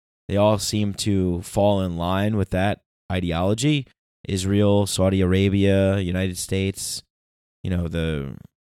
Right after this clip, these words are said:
nato coalition and Europe and, and others. And everybody seems to kind of fall in line.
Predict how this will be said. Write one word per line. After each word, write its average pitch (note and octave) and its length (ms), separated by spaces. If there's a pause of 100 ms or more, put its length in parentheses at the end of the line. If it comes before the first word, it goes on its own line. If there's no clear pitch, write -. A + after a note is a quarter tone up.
(220)
nato G2 580
coalition G2 760
and C2 260 (1400)
Europe G2 420
and, E2+ 260
and F2 120
others. G2 420 (1120)
And A2 240
everybody B2+ 360
seems A#2+ 400
to A#2 200
kind A2 260
of G#2 60
fall G#2+ 300
in G2 120
line. A#2 540